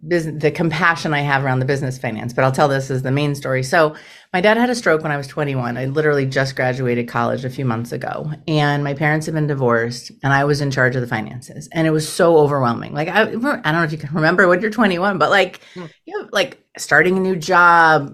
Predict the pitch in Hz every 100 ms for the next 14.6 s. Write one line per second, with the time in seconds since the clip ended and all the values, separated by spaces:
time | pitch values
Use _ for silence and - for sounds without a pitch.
0 | _ 190 190 185 180 170 - 190 175 160
1 | 156 156 156 175 170 165 160 185 165 151
2 | 143 156 175 175 175 151 131 131 131 175
3 | 185 165 170 - 160 151 151 156 139 139
4 | 139 143 131 170 185 185 - 160 151 147
5 | 143 139 131 131 - - - - - -
6 | - - - - 202 196 185 180 175 165
7 | - _ _ - 240 269 220 202 - 190
8 | 233 277 208 170 175 170 165 156 151 147
9 | 143 147 139 135 135 135 139 147 143 143
10 | 147 147 143 143 135 156 135 147 160 180
11 | 330 156 156 151 _ _ _ _ _ -
12 | - 196 175 175 214 240 247 269 214 156
13 | 147 175 196 208 165 175 175 165 151 143
14 | 190 196 - 156 143 -